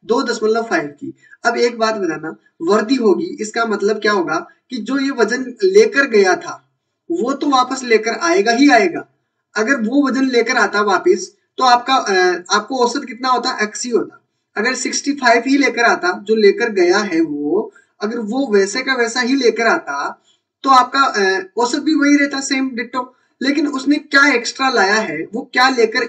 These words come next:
extra आया है जिससे उसका वजन दो दशमलव पाँच बढ़ा है। ये चीज जिस चीज के, जिसके भी समझ में आ गई है तो उसका, अ, बेड़ा पार है।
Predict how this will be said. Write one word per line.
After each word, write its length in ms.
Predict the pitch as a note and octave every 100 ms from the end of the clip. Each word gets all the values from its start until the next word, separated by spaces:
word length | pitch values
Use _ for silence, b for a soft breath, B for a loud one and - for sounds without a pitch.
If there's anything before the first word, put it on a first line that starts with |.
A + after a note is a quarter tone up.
| -
extra 420 | G#3 G#3 - A#3+
आया 200 | G3 G3
है 180 | G3 G#3+
जिससे 320 | G3+ G#3 - A#3
उसका 320 | G#3+ - G#3+
वजन 320 | F#3 D#3+ F#3+ G#3+
दो 320 | - F#3+ -
दशमलव 480 | F4 - E4+ F3 -
पाँच 300 | - - -
बढ़ा 180 | D3 C3+
है। 160 | - - _ _ _ _ _ _ _ _ B B B -
ये 140 | A#3
चीज 300 | D#4+ C4+ C4
जिस 240 | A3 A#3+ -
चीज 220 | B3 A3
के, 200 | G#3+ F#4+ F#3+
जिसके 360 | F#3 A3 - A#3+
भी 120 | A#3
समझ 220 | A3 G#3
में 160 | A3 A3
आ 100 | G3
गई 200 | G3 G3
है 240 | E3 - b b _
तो 100 | C4+ B3+
उसका, 320 | A#3 - -
अ, 380 | A#3+ F4 E4+ D#4+
बेड़ा 220 | F4+ -
पार 280 | - - -
है। 120 | -